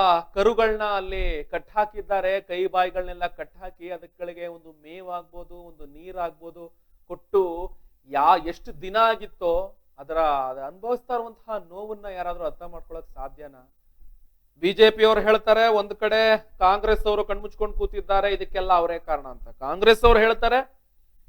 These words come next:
ಇಡೀ ವರ್ಲ್ಡ್ ಅಲ್ಲೇ ಬೀಫ್ ಮ್ಯಾನುಫ್ಯಾಕ್ಚರ್ ಮಾಡೋದ್ರಲ್ಲಿ ಇಂಡಿಯಾ ನಂಬರ್ ಒನ್ ಅಂದ್ರೆ, ಇಂಡಿಯಾ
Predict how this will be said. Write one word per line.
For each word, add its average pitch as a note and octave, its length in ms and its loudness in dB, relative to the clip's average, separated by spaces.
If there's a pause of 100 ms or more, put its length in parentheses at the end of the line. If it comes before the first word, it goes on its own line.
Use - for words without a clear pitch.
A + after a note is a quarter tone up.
(120)
ಇಡೀ A3+ 440 4 (560)
ವರ್ಲ್ಡ್ A3 400 12
ಅಲ್ಲೇ B3 580 6 (160)
ಬೀಫ್ D4 320 -2
ಮ್ಯಾನುಫ್ಯಾಕ್ಚರ್ C4 760 0
ಮಾಡೋದ್ರಲ್ಲಿ A#3 880 -4 (840)
ಇಂಡಿಯಾ G#3+ 340 0
ನಂಬರ್ G3 460 -4
ಒನ್ A3+ 300 -4
ಅಂದ್ರೆ, E3 460 -12 (1160)
ಇಂಡಿಯಾ G3+ 500 4